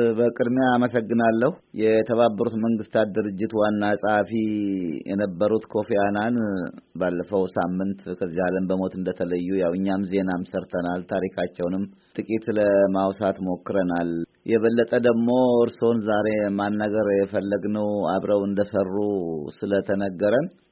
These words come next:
እንደው ምን ያህል ነው ቅርበታችሁ፣ በምን ደረጃ ነው ትውውቃችሁ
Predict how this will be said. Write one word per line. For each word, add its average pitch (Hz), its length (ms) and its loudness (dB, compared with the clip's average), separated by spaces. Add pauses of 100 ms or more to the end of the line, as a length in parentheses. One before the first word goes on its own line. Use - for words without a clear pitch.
(160)
እንደው 117 340 6
ምን 127 200 4
ያህል 127 480 6
ነው 113 220 2
ቅርበታችሁ፣ 107 840 0 (300)
በምን 104 340 2
ደረጃ 107 300 2 (120)
ነው 98 180 0
ትውውቃችሁ 98 800 0